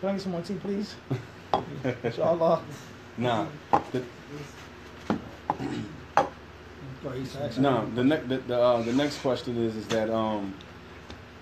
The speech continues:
Speaker 2: uh, the issue of people, a, a particular brother, Hassan Somali.
Speaker 1: Okay.
Speaker 2: Um, him being here in our town,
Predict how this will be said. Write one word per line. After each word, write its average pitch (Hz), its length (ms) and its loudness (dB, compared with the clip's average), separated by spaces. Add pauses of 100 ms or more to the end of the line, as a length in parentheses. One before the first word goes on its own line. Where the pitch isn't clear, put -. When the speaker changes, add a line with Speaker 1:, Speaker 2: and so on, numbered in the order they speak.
(280)
Speaker 2:
uh, 123 200 10
the 127 200 2
issue 160 340 4
of 127 360 6
people, 139 460 2 (220)
a, 110 60 0
a 113 320 -2
particular 135 340 0
brother, 127 340 2 (120)
Hassan 131 260 4
Somali. 113 400 0 (800)
Speaker 1:
Okay. 135 280 -4 (400)
Speaker 2:
Um, 117 460 6
him 139 260 4
being 135 320 6
here 123 300 4
in 120 200 -2
our 120 140 2
town, 113 480 0